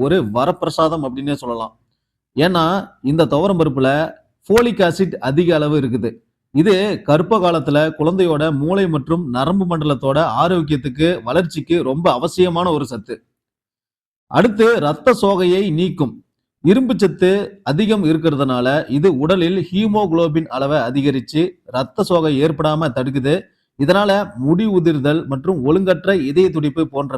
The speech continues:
பிரச்சனைகளும் குறையுது. நான்காவதா உடல் எடையை குறைக்கும் இந்த துவரம் பருப்பு அதிக நார்ச்சத்து மற்றும் குறைந்த கிளைசிமிக் குறியீடு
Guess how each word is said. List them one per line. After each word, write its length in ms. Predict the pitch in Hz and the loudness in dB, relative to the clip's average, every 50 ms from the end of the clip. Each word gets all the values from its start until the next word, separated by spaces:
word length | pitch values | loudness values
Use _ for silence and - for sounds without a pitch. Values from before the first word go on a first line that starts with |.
| - _ | -10 _
பிரச்சனைகளும் 640 | 110 - - 190 180 175 151 151 156 180 170 117 98 - _ | -16 -12 -8 -4 -4 -2 0 0 0 0 -2 -6 -10 -8 _
குறையுது. 380 | 123 120 127 123 123 95 104 - _ _ _ _ _ _ _ _ _ _ _ _ _ _ _ _ _ _ _ | -6 -4 -2 -4 -4 -4 -8 -16 _ _ _ _ _ _ _ _ _ _ _ _ _ _ _ _ _ _ _
நான்காவதா 580 | 120 127 151 220 233 220 220 202 185 156 160 160 175 156 127 139 | -2 0 0 0 2 4 2 2 4 2 0 0 0 -2 -2 0
உடல் 240 | 160 180 226 240 226 185 147 151 | 0 2 2 0 0 0 0 0
எடையை 280 | 160 180 180 175 180 190 185 - | 2 2 2 2 0 0 -2 0
குறைக்கும் 420 | 165 156 165 151 - 165 165 180 175 - - 139 | 0 0 0 0 -2 -4 -4 -4 -6 -8 -6 -4
இந்த 160 | 147 147 170 175 165 127 101 104 113 _ - | 0 0 2 0 0 -2 -6 -8 -14 _ -4
துவரம் 260 | 139 143 160 160 143 131 | -2 0 0 0 0 0
பருப்பு 260 | 120 107 - 113 - _ _ _ _ _ _ _ _ _ _ | -2 -4 -6 -10 -16 _ _ _ _ _ _ _ _ _ _
அதிக 380 | 139 160 185 208 262 233 254 233 185 | 0 0 2 2 2 2 2 2 2
நார்ச்சத்து 560 | 165 170 208 208 185 - 196 170 147 - 180 190 175 151 | 2 0 0 0 2 0 0 0 2 0 0 0 2 -2
மற்றும் 280 | 156 143 151 190 202 151 - | -4 -2 -2 -2 -4 -2 -2
குறைந்த 340 | 165 180 202 208 202 190 208 143 | 0 0 2 2 0 0 -2 0
கிளைசிமிக் 580 | 151 165 180 175 - 214 214 202 208 202 - _ _ _ _ _ _ - | 2 0 0 0 0 -4 -2 -2 -2 -2 -4 _ _ _ _ _ _ -2
குறியீடு 420 | 160 170 185 190 185 180 175 175 | 2 2 2 4 2 2 0 0